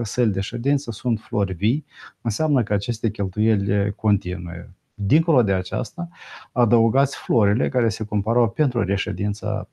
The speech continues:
de stat și pentru toate celelalte instituții de care era responsabilă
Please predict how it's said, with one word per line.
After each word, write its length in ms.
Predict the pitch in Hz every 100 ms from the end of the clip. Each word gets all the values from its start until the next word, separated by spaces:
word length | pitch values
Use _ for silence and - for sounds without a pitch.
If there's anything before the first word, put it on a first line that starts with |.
| _
de 180 | 104
stat 400 | 95 - 131 143
și 160 | - 127
pentru 340 | 113 123 110 101
toate 320 | 131 123 107
celelalte 580 | 101 123 110 104 98 98
instituții 640 | 98 - 95 - 156 160
de 120 | 120 113
care 220 | 120 110
era 300 | 110 120 117
responsabilă 960 | 104 - 101 95 117 113 110 107 104